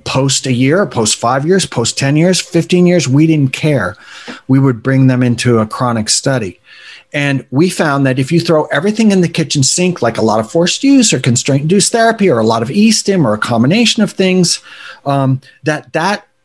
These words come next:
area of the brain will reestablish itself. My point only was that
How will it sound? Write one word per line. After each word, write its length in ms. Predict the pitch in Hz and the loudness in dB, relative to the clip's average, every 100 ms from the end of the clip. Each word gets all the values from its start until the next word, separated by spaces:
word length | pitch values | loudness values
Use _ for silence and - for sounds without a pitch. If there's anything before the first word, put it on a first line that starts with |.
| - | -4
area 240 | 151 151 | 0 0
of 100 | 135 | 0
the 60 | 120 | -2
brain 440 | 127 131 131 127 - | -2 0 0 0 -2
will 440 | 123 156 165 151 | 0 2 2 -2
reestablish 720 | 131 143 127 - 127 120 110 - | -2 0 0 -2 -2 -4 -4 -6
itself. 520 | 107 - 101 - - - - - - - - _ _ | -6 -6 -6 -8 -16 -20 -20 -20 -20 -20 -20 _ _
My 200 | 139 147 | -2 -2
point 480 | 143 - 240 240 - - | -4 -6 -2 0 -2 0
only 320 | 127 117 110 | 0 2 2
was 420 | 98 98 98 - | 0 0 0 -2
that 320 | 117 113 110 | -2 -6 -8